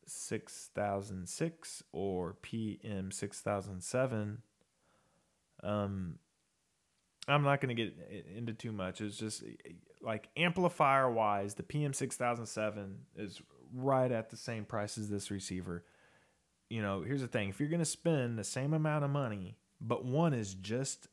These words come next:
an integrated amp, just preamp and amp, meaning it's your amp, your volume, and then you gotta hook, eh, you know, radio, t-, you know, anything up as far as sources.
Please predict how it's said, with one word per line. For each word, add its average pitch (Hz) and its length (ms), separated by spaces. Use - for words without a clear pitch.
an 110 120
integrated 120 500
amp, 95 300
just 110 240
preamp 107 340
and 120 100
amp, 90 240
meaning 95 260
it's 92 200
your 90 120
amp, 107 320
your 95 120
volume, 104 400
and 101 100
then 101 80
you 98 60
gotta 98 200
hook, 101 180
eh, 80 80
you 95 100
know, 85 200
radio, 90 600
t-, - 220
you 71 140
know, 80 300
anything 95 400
up 87 120
as - 100
far 90 260
as - 260
sources. 113 680